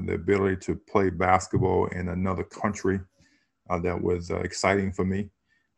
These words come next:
Uh, it was also the ability to see and take, um, my, uh, two oldest kids with me to understand a different world. They were, they were younger then, but that,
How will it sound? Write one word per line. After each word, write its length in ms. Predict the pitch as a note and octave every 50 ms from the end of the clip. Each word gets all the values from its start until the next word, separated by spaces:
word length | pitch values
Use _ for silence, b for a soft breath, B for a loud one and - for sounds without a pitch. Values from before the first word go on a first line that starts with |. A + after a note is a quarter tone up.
| _ - -
Uh, 400 | F2 F2+ F2 F2 E2+ E2+ E2+ F2+ F#2
it 60 | -
was 140 | F2 F2 F#2
also 300 | F#2+ F#2+ F#2+ - F#2+ F2+
the 60 | F2+
ability 360 | E2+ F#2 F#2+ F2+ F#2 F2+ F2
to 60 | E2+
see 540 | - - - G#2+ G2+ G2 G2 G2 F#2+ F#2 F#2
and 160 | E2+ E2+ F2
take, 220 | - G2+ F2+ F#2 F2+ - - - F#2+
um, 440 | F#2+ F#2 F#2 F2 F2 F2 F2+ F2+ - _ _ _ _ - - - _ F#2+
my, 260 | G2 F#2+ F#2+ F#2+ F#2+
uh, 220 | F#2+ F#2+ F#2 G2 F2+ -
two 200 | - A#2 G#2+ G2+
oldest 280 | G#2+ G#2+ G#2 G2 -
kids 220 | - G#2 F#2 F2 F2+
with 220 | F2+ G2 F#2+ - F#2+
me 240 | G2 F#2 F2+ F2+ F2+ b b b b b b b b
to 80 | - F#2+
understand 500 | F#2 F#2+ F2+ - - G2 G2 F#2 F2+ F2
a 60 | F2
different 380 | F2 F#2+ G#2 F#2+ - F#2 F#2 F#2
world. 200 | F#2+ F#2+ F#2+ G2
They 60 | F#2+
were, 140 | F#2 F2 - - - - - _
they 80 | - F#2+
were 120 | F#2 F2+
younger 340 | F#2 F#2+ G#2 A2 G#2+ G2+ G2+
then, 320 | G2 G#2 G2+ G#2 G#2 G2+
but 260 | F#2 F2+ F2 - - -
that, 160 | - F#2 F#2